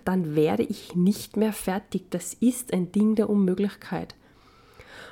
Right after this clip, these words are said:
Und demnach ist es, glaub ich, ganz, ganz wichtig, dass du in deinem Vertrauen bleibst, dass du auf deine Stimme hörst, dass du auf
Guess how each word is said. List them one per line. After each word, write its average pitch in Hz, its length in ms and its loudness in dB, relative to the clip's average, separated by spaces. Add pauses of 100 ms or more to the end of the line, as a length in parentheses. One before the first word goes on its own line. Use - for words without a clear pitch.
(120)
Und 190 160 2
demnach 196 280 4
ist 196 140 0
es, 190 220 -4
glaub 185 180 -2
ich, 180 240 -2
ganz, 202 280 2
ganz 220 260 -2
wichtig, - 460 -8
dass 196 300 -2 (440)
du 214 180 6
in 220 140 4
deinem 208 300 2
Vertrauen 220 460 -2
bleibst, 185 420 -4
dass - 240 -4
du 233 300 2
auf - 300 -12
deine 214 280 4
Stimme 196 420 2
hörst, 170 280 -4
dass - 160 -8
du 226 160 2
auf - 260 -6